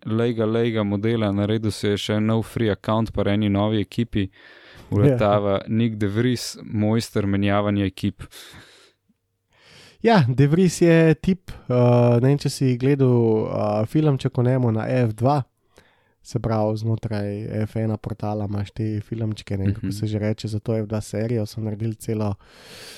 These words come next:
Speaker 2: cel dokumentarc o njemu. Ja, pač to je nekdo, ki nima ful veliko zaledja, no, dajva tako reči.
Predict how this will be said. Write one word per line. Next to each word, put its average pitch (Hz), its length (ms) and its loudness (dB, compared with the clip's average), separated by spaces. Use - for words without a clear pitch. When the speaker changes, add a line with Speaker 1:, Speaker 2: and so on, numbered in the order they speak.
Speaker 2:
cel 123 220 2
dokumentarc 117 720 2
o 127 40 2
njemu. 120 520 4
Ja, 127 340 6
pač - 240 -4
to - 100 0
je 139 80 6
nekdo, 120 340 2
ki - 180 -2
nima 117 320 4
ful 120 260 0
veliko 113 320 0
zaledja, 117 520 2
no, 104 160 0
dajva 98 240 -2
tako - 200 -2
reči. 113 340 -4